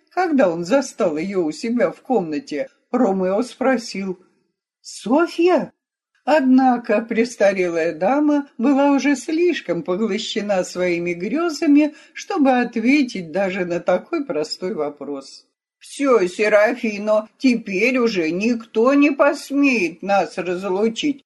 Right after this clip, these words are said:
и мы, наконец, сможем с тобой спокойно уехать в Мантую. Пойду укладывать вещи». И, оставив оцепеневшего Торчинини, она стремглав бросилась к себе в комнату.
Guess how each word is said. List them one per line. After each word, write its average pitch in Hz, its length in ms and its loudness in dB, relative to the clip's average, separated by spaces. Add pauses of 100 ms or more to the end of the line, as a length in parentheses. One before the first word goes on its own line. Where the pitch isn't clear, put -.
(100)
и 185 180 -4
мы, 170 220 0
наконец, 180 680 0
сможем 196 540 -2
с 247 120 -6
тобой 233 520 0
спокойно 170 720 -2
уехать 160 560 -4
в 147 80 -10
Мантую. 143 720 -4 (360)
Пойду 311 600 0 (120)
укладывать 180 800 0
вещи». - 760 -8 (640)
И, 202 140 0
оставив 214 760 0
оцепеневшего 175 1080 -4
Торчинини, 277 920 0 (120)
она 339 320 2
стремглав 196 960 -2
бросилась 175 640 -4
к - 80 -20
себе 143 340 -8
в - 120 -18
комнату. 127 640 -8